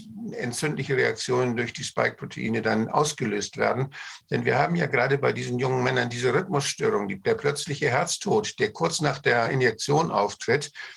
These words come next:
Das wird ja von Fußballern und von, von anderen Sportlern berichtet, dass das immer wieder passiert sei. Da wäre das natürlich eine spannende Sache, ob dann nicht möglicherweise das Herzreiz-,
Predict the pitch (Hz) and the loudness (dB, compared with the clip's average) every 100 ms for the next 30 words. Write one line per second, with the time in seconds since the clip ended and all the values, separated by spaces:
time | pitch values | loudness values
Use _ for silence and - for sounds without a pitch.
0 | - - 139 - 143 139 127 127 113 165 | -20 -4 -4 0 0 2 2 0 -2 0
1 | 156 - 143 131 127 117 131 117 117 113 | 0 2 4 4 2 0 0 -2 0 2
2 | 139 147 131 - 120 113 110 107 104 107 | 4 2 0 2 2 2 0 2 0 0
3 | - - - - 120 113 - - _ - | -2 -4 -2 0 0 -2 -6 -12 _ -2
4 | 120 117 107 98 95 98 - 107 - 104 | 2 2 2 0 0 -4 -2 -2 2 4
5 | 120 143 - - - - - - _ 120 | 4 0 -10 -18 -18 -20 -18 -20 _ 0
6 | 117 - 135 - 127 127 139 147 135 147 | 0 -2 -8 -8 0 4 4 2 0 0
7 | 139 139 - 131 143 131 143 156 127 - | 0 0 2 2 2 2 2 2 0 0
8 | 117 147 147 143 143 139 139 143 131 139 | 0 2 0 0 -4 -4 -2 0 0 0
9 | 135 139 131 - 135 131 | -2 -2 -2 0 -2 -2